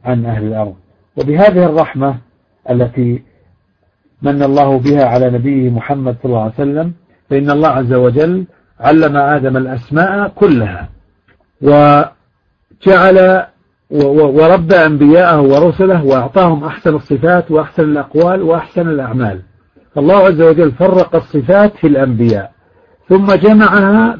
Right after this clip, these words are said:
في سيد الأنبياء محمد صلى الله عليه وسلم، ثم فرقها في أمة سيد الأنبياء. فنحن علينا أن نجتهد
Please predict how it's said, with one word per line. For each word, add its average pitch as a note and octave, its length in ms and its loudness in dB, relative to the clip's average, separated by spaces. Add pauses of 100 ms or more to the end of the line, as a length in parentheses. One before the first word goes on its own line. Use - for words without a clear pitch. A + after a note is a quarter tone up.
في D#3+ 140 0
سيد G#3 560 2
الأنبياء D#3 680 -2
محمد D3+ 480 -6
صلى B2+ 140 -6
الله A#2+ 160 -8
عليه A2 120 -4
وسلم، G#2 160 -8 (360)
ثم A3+ 320 2
فرقها F3+ 680 0
في D3 220 -2
أمة F3+ 440 -2
سيد F3 580 -4
الأنبياء. A2 600 -2 (400)
فنحن F3 320 -2
علينا E3 460 0
أن C3+ 100 -2
نجتهد F3+ 440 0